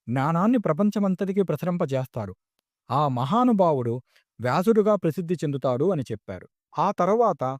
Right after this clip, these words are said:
ఆమె మనోవేదనను గమనించిన పరాశరుడు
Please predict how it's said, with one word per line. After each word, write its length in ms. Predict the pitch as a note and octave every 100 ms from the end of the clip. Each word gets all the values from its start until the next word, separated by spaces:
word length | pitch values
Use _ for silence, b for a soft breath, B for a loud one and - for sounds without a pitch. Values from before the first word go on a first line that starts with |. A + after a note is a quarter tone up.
| - _ _ -
ఆమె 300 | E3 G3+ G3
మనోవేదనను 800 | D3+ E3 B3 G#3 F#3+ G3 G3 G3
గమనించిన 520 | D#3+ D#3+ D#3 D#3 C3+
పరాశరుడు 680 | - B2+ F3 E3 D3+ D#3+